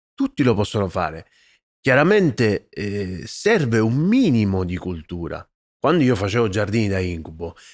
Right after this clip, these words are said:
perché tutto parte da là, dall'amore per la terra. Il nostro humus che sta nel sottosuolo, che purtroppo sta per terminare, è, è quella nostra forza. I bambini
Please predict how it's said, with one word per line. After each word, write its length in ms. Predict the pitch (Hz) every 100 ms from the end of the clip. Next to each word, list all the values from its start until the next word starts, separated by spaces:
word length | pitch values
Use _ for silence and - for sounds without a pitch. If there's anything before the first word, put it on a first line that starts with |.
| _
perché 560 | - 156 - 180 175 -
tutto 480 | 220 202 _ 180 175
parte 680 | 170 170 175 - 180 185 135
da 140 | 110
là, 360 | 117 110 85 -
dall'amore 920 | - 104 107 110 117 127 151 170 175
per 200 | 131 117
la 160 | 110 113
terra. 500 | 113 98 87 82 80 - - -
Il 120 | 123
nostro 580 | 147 180 - - 156 139
humus 640 | 110 98 92 - - 107 - - _
che 100 | 110
sta 380 | 101 - 135 127
nel 200 | 107 101
sottosuolo, 1040 | - 139 139 113 - 110 95 85 90 95
che 220 | - 92
purtroppo 560 | - 101 - 143 139 104
sta 260 | - 120
per 340 | 117 - 101 92
terminare, 880 | - 110 104 104 101 90 82 90 101 - - - - - - _
è, 200 | - - -
è 180 | -
quella 320 | - 202 196 143
nostra 400 | 131 113 - 117
forza. 680 | - 156 104 - - 98 90
I 140 | 156
bambini 680 | 170 175 180 156 110 101 101